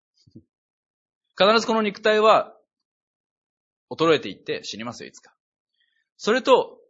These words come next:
はっきりその私が死ぬと理解していて、確実にそれがあるって誰もそれを、その、避けることができないって分かってるぐらい、そのぐらい百パーセント私にその死が近づいてくると同じ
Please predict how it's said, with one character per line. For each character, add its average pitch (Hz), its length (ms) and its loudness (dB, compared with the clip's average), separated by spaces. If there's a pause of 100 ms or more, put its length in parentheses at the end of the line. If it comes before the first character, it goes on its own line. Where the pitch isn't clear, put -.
(120)
は - 120 -6
っ 196 100 -8
き 277 140 -2
り - 340 -6
そ - 160 -10
の 165 140 -2
私 185 320 -2
が 185 120 0
死 196 200 -4
ぬ 208 120 -6
と 131 320 -4 (1800)
理 156 140 -8
解 156 240 0
し - 80 -10
て 117 100 -14
い 98 80 -16
て、 131 300 -8 (500)
確 170 220 -6
実 214 200 -10
に 208 80 -8
そ 196 140 -6
れ 196 80 -2
が 170 160 4
あ 185 60 4
る 185 60 -2
っ - 20 -6
て 135 120 -14
誰 139 280 -2
も 226 100 -6
そ 214 140 -8
れ 208 120 -2
を、 214 380 -2
そ - 100 -14
の、 135 380 -6 (420)
避 - 140 -8
け 226 140 0
る 214 80 -4
こ 190 100 -4
と 156 80 -6
が 117 100 -4
で 139 160 -8
き 185 140 -10
な 233 140 0
い - 20 -6
っ - 60 -14
て 139 100 -4
分 131 140 0
か 190 80 -2
っ 185 100 -6
て 170 100 -8
る 143 80 -6
ぐ 120 100 -8
ら 110 100 0
い、 - 100 -10
そ - 160 -10
の 214 100 -8
ぐ 208 120 -4
ら 220 120 2
い 196 60 -2
百 170 240 -12
パ 220 120 0
ー 220 40 2
セ 226 140 -6
ン 202 80 -12
ト 160 100 -2
私 175 320 -4
に 160 220 -8 (140)
そ 160 100 -10
の 147 80 -6
死 - 180 -2
が 156 260 2
近 156 200 -2
づ 160 160 -4
い 151 60 -8
て 151 100 -8
く 143 100 -10
る 139 220 -8
と 120 260 -6
同 147 220 0
じ 190 340 -8